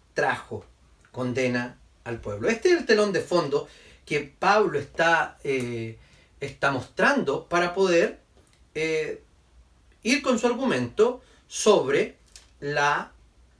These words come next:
eh, validez, o más bien dicho, sobre la mayor gloria que tiene, eh, tanto el mediador como el pacto, el antiguo pacto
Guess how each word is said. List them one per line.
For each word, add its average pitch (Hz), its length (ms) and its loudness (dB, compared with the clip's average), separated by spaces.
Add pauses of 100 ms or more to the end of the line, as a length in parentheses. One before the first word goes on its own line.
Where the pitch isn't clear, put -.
(240)
eh, 131 340 -2
validez, 131 920 0
o 143 100 -2
más 147 180 -2
bien 175 200 -2
dicho, 175 240 -6
sobre 135 300 -2
la 123 280 -4 (420)
mayor 143 460 2
gloria 160 560 0 (260)
que 175 120 -2
tiene, 151 580 0 (580)
eh, 127 260 -2
tanto 202 280 4
el 165 80 2
mediador 143 720 0 (760)
como 196 180 0
el 196 120 2
pacto, 113 580 -4 (880)
el 123 140 -4
antiguo 123 380 -2
pacto 202 580 -2